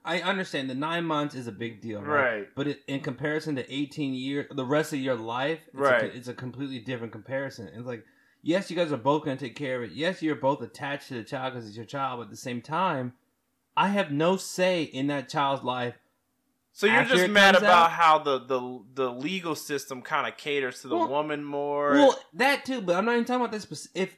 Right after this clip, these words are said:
Speaker 1: if, say if I get a woman pregnant
Speaker 2: Right.
Speaker 1: and I want her to keep the baby,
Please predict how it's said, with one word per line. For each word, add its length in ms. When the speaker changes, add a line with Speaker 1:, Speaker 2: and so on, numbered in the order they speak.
Speaker 1:
if, 180
say 300
if 100
I 200
get 140
a 40
woman 260
pregnant 520
Speaker 2:
Right. 240
Speaker 1:
and 200
I 220
want 240
her 80
to 80
keep 300
the 60
baby, 500